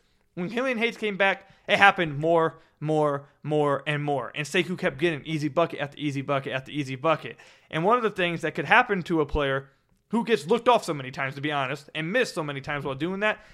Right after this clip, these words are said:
it can discourage a player. Now, obviously, for, like, a, a little bit of an older player, you say, "Okay, dude, come on. Who cares? You're, you're a veteran, man. Come on, play." But for a twenty-year-old in his second season,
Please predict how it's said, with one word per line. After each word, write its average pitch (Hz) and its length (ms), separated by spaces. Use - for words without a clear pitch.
it 185 100
can 233 120
discourage 220 420
a 180 40
player. 139 360
Now, 175 240
obviously, 247 360
for, 202 540
like, 180 200
a, 160 260
a 165 80
little 214 160
bit 226 100
of 202 100
an 196 60
older 208 260
player, 240 240
you 220 180
say, 214 180
"Okay, 202 280
dude, 147 260
come 208 140
on. 131 200
Who 226 100
cares? 175 320
You're, 202 180
you're 185 200
a - 40
veteran, 156 380
man. 123 160
Come 185 160
on, 117 240
play." 175 260
But 220 120
for 254 120
a 202 40
twenty-year-old 277 760
in 202 120
his 202 140
second 233 300
season, 214 400